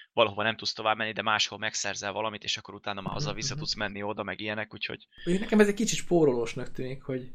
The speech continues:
Speaker 2: hogy így oldanak meg helyeket, hogy ott kelljen mászkálnod a pálya ugyanazon részein.
Speaker 1: Hát, hogyha jó a
Speaker 2: Úgyhogy
Speaker 1: játék, akkor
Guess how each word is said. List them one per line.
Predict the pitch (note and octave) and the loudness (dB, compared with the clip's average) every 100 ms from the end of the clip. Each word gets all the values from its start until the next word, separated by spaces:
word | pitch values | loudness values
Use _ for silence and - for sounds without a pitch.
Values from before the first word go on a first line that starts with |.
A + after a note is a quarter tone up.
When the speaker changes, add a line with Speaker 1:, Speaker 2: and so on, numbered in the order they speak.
| - - - - | -10 -10 -10 -8
Speaker 2:
hogy | C3 | -4
így | B2+ B2 | -2 -2
oldanak | B2 B2+ B2+ C#3 | -2 -4 -6 -6
meg | C3+ - - | -8 -8 -4
helyeket, | D3+ B2 - B2 | -2 -2 -2 -4
hogy | - B2 - | -2 -2 0
ott | C3+ | 2
kelljen | - C3+ B2 | 8 8 6
mászkálnod | B2 A2+ - A2 G#2+ A2 | 2 0 0 0 2 0
a | A2+ C#3 - - - - - - _ _ - | -2 -4 -10 -10 -10 -10 -12 -14 _ _ -6
pálya | B2+ B2+ A#2 | -2 0 0
ugyanazon | A2+ G#2+ A2 A2 | 2 2 2 2
részein. | A2 G#2+ A#2 A#2 D3 - - - - - - | 2 0 -2 -4 -4 -4 -6 -8 -10 -10 2
Speaker 1:
Hát, | G3 | 4
hogyha | F#3 - | 6 4
jó | C#3+ | 2
a | C3+ | 4
Speaker 2:
Úgyhogy | C#3 | 4
Speaker 1:
játék, | C3+ B2+ C#3 C3+ | 4 2 -2 -4
akkor | C3 - B2+ - | -6 -4 -6 -6